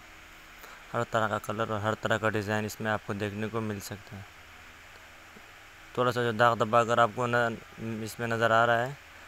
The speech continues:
तो ये आप थोड़ा सा धोएंगे, थोड़ी सी मेहनत इसमें लगती है, बाकी, बाकी साफ़, साफ़ हो जाता है बिल्कुल। ऐसा कोई दाग नहीं है, मतलब, जो साफ़ नहीं हो, वह, वो माल हम इससे निकाल लेते हैं निहायत ही आसान रेट में, सस्ते रेट में।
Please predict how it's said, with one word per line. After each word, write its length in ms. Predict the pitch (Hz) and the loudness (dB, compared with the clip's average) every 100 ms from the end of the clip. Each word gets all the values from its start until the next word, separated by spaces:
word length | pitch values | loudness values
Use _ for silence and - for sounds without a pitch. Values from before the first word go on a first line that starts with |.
| - - | -20 -12
तो 80 | 117 | -4
ये 100 | 117 | 2
आप 140 | 117 - | 2 2
थोड़ा 140 | 120 | 0
सा 120 | 117 120 | 0 0
धोएंगे, 320 | 113 117 123 | -2 -2 -2
थोड़ी 200 | 131 135 | 0 0
सी 120 | 131 | -2
मेहनत 280 | 123 131 135 | -2 0 -2
इसमें 200 | 123 135 | -2 -2
लगती 300 | 123 117 143 | -2 -2 -4
है, 80 | 151 | -2
बाकी, 340 | 127 120 113 110 - - - - - | -2 -4 -6 -10 -14 -20 -20 -20 -8
बाकी 240 | 120 120 117 | -6 -4 -4
साफ़, 380 | - 127 117 - | 4 4 4 -2
साफ़ 300 | - 127 123 | 4 4 4
हो 100 | 113 | 0
जाता 260 | 110 107 | -2 -2
है 100 | 123 | -2
बिल्कुल। 840 | 120 101 101 - - - - - 123 | -2 -6 -12 -20 -20 -20 -20 -12 -8
ऐसा 160 | - | -2
कोई 140 | 131 120 | 0 4
दाग 180 | 123 123 | 6 6
नहीं 100 | 131 | 2
है, 40 | |
मतलब, 260 | 127 110 110 | -2 -2 -2
जो 100 | 110 | -4
साफ़ 300 | - 113 107 | 4 4 4
नहीं 180 | 107 104 | -2 -6
हो, 100 | 98 104 | -8 -8
वह, 340 | 107 113 113 104 - - - - - - | -2 0 0 -2 -14 -20 -20 -20 -20 -8
वो 100 | 110 | 0
माल 220 | 117 110 | 4 4
हम 140 | 117 | 4
इससे 180 | 117 - | -2 -6
निकाल 320 | 113 104 110 | -6 0 0
लेते 240 | 104 101 101 | 0 -4 -8
हैं 180 | 98 92 - - - - - - - - | -10 -12 -20 -20 -20 -20 -20 -20 -20 -12
निहायत 400 | 110 107 113 113 | -6 2 2 2
ही 40 | 120 | 0
आसान 420 | 110 - 110 107 | 0 2 0 2
रेट 220 | 110 104 | -4 -6
में, 140 | 107 123 | -6 -8
सस्ते 380 | - 101 - 107 | -8 -10 -6 -6
रेट 200 | 101 98 | -6 -10
में। 220 | 101 | -12